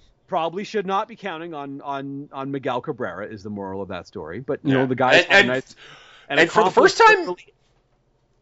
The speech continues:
Speaker 1: everything in baseball that you could possibly accomplish. But it's
Speaker 2: Mm-hmm.
Speaker 1: just, it's hard to wanna count on him going forward here to be anything more than,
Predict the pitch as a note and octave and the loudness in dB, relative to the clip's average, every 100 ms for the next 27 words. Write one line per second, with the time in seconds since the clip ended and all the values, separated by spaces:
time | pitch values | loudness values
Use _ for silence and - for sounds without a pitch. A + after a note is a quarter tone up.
0 | _ _ _ E3+ C#3+ C#3 C#3+ B2+ G#2 F#2+ | _ _ _ -6 -6 -10 -10 -12 -12 -14
1 | - F#2 F#2 _ A2 G#2 F2 - D#2+ - | -16 -20 -20 _ -20 -16 -16 -18 -20 -20
2 | - _ _ _ - G2 - A2 B2+ B2 | -20 _ _ _ -10 -10 -10 -14 -10 -10
3 | - _ _ _ - B2 - C#3+ C#3 C#3 | -12 _ _ _ -14 -8 -2 0 0 -2
4 | B2+ A2+ - C3 A2+ A2 G#2 G2+ G#2+ G2 | -4 -6 -8 -8 -8 -8 -10 -12 -14 -16
5 | G2+ G2 F#2 - G#2+ G2 F#2 - E2+ E2+ | -14 -14 -16 -14 -12 -10 -12 -14 -16 -16
6 | - F#2+ F#2 F2+ F2+ _ F#2 _ F2+ F2+ | -16 -12 -12 -12 -16 _ _ _ -12 -10
7 | F2+ E2+ | -10 -10